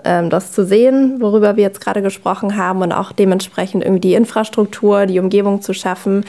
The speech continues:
Aber ich mag einfach diese Konsumentenhaltung nicht so gerne, das irgendwie zu sagen, „Ja, Unternehmen macht schon, ich gehe halt hin oder nicht“, sondern im Gegenteil, ich finde,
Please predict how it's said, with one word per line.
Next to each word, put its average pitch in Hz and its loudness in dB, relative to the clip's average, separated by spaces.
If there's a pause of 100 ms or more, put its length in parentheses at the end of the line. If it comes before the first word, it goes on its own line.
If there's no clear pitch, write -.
(520)
Aber 226 0
ich 226 -6
mag 196 -2
einfach 208 -6
diese 190 2 (240)
Konsumentenhaltung 240 2
nicht 247 2
so 226 2
gerne, 233 2
das 208 0
irgendwie 196 2
zu 190 -6
sagen, 190 0
„Ja, 180 0
Unternehmen 196 2
macht 214 -2
schon, 240 4
ich - -4
gehe 214 4
halt 190 0
hin 208 2
oder 180 -2
nicht“, 220 2 (360)
sondern 214 2
im 196 2
Gegenteil, 220 2
ich 208 -6
finde, 208 4